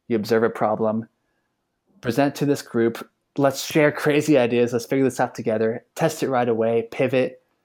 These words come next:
I imagine if, you know, we had more communities adopting what you guys are doing here in Denton, um, we'd be much better off. So really admire the work you guys are doing. Um, I'm curious for tech writers who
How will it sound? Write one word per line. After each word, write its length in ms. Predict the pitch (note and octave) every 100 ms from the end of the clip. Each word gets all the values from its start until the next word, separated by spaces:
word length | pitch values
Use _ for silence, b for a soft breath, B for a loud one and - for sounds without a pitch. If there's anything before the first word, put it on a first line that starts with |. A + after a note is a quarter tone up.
| _ -
I 80 | C3
imagine 360 | C3+ B2 A#2
if, 240 | A2 - B2+
you 80 |
know, 100 | A#2
we 80 | A2
had 120 | A2+
more 180 | G#2+ G#2+
communities 420 | - A2 G#2 G#2
adopting 420 | G#2+ G#2+ G2+ - G#2+
what 100 | G#2
you 60 |
guys 180 | G#2 G#2+
are 40 | G#2
doing 160 | G#2 G#2
here 120 | G#2
in 100 | G#2
Denton, 320 | G#2 G2+ G#2+ - _ _ _ -
um, 360 | G#2+ G2 G2 - _ - -
we'd 160 | B2 A#2
be 120 | B2
much 240 | A2+ A2
better 220 | - G#2+ G2+
off. 220 | F2+ -
So 340 | - G2+ G2 - b b b b
really 220 | B2 C#3
admire 320 | B2+ A#2+ A#2
the 80 | A2
work 200 | G#2+ G#2+
you 60 | G#2+
guys 220 | A2 A2
are 80 | G#2+
doing. 420 | G2+ G#2+ G#2+ G#2+ _ _ _ _
Um, 400 | B2+ A2+ G#2 - -
I'm 160 | C#3 B2+
curious 540 | - - A#3 G3 -
for 580 | - B2+ A2+ A2+ A2 A2+
tech 240 | - F3 -
writers 360 | D3 C#3 B2
who 340 | - A2+ G#2+